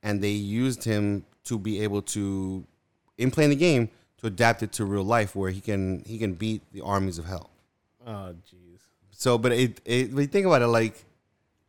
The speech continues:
Speaker 1: 'cause I was thinking about, right now, I was thinking about what other aspect of life where, let's say, a gamer, somebody who just starts becoming really good at a game, that can be adapted to real life, or that can actually
Speaker 2: I, I thought about that, and I was like, "A, a, ain't no way
Speaker 1: Mm.
Speaker 2: gonna be a Street Fight or, like, a fighting game."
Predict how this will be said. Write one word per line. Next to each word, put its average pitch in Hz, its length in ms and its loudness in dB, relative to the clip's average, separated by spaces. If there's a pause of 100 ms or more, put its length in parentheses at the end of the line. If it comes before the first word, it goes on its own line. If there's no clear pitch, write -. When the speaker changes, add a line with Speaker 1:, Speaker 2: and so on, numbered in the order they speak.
Speaker 1:
'cause 160 160 2
I 143 120 4
was 160 120 4
thinking 190 200 4
about, 143 180 2
right 139 160 4
now, 160 160 2
I - 20 4
was 117 140 -2
thinking 160 160 -2
about 113 240 2
what 127 240 2
other 151 260 0
aspect 131 380 0
of 107 100 -4
life 123 220 -4
where, 107 140 -2
let's 104 180 -4
say, 120 300 -2 (440)
a 117 120 0
gamer, 107 800 0
somebody 139 360 0
who 123 240 -2
just 120 320 -4
starts 120 260 -4
becoming 120 380 -2
really 107 200 -2
good 101 280 -4
at 101 140 -2
a - 20 -8
game, 95 460 -2 (680)
that 110 180 -2
can 131 120 0
be 120 100 0
adapted 107 400 0
to 101 120 -6
real 95 120 -2
life, 92 360 -8
or 101 220 -2
that 101 220 0
can 117 100 -2
actually 117 440 2 (160)
Speaker 2:
I, 151 80 2
I 151 40 4
thought 156 220 4
about 127 260 0
that, 110 200 -8
and 139 120 0
I 151 40 4
was 143 120 2
like, 139 180 0
"A, 131 220 -4 (160)
a, 147 120 -2 (420)
ain't 214 140 -8
no 202 220 10
way 202 680 8
Speaker 1:
Mm. 101 180 0
Speaker 2:
gonna 147 140 4
be 143 100 4
a 139 40 6
Street 139 220 -4
Fight 120 260 -2
or, 127 120 0
like, 117 140 -4
a 117 80 -4
fighting 110 320 -4
game." 92 240 -16